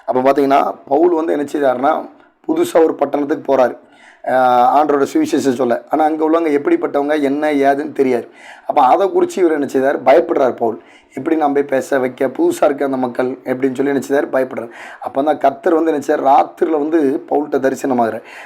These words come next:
"நீ பயப்படாம பேசு, அங்க உனக்கு தீங்கு செய்யும்படி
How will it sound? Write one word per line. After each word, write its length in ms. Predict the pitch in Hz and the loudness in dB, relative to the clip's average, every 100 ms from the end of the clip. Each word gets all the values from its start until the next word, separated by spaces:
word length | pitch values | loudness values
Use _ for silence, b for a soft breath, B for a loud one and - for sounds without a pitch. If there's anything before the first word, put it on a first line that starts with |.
| B | B
"நீ 80 | - | -8
பயப்படாம 680 | 113 120 151 - 160 175 170 | 0 2 2 2 4 4 4
பேசு, 420 | 143 139 - 123 | 0 -2 -2 -6
அங்க 260 | 120 147 151 | -4 -4 -2
உனக்கு 380 | 139 143 135 - | 0 0 -2 -2
தீங்கு 300 | 170 175 160 | 0 0 0
செய்யும்படி 460 | 156 156 165 214 | 0 2 2 2